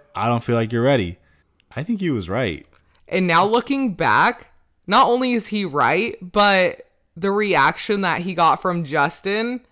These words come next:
Speaker 2: and how, I mean, they, can you imagine how many times they have gone through this?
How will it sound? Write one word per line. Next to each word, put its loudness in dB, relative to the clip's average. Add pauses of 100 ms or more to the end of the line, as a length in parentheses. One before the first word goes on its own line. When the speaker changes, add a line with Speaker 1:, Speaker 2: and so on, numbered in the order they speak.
(400)
Speaker 2:
and 0
how, 4 (340)
I -6
mean, -4
they, 2 (360)
can -4
you 4
imagine 0 (480)
how 4
many 0
times -2
they -2
have 0
gone 2
through -6
this? -4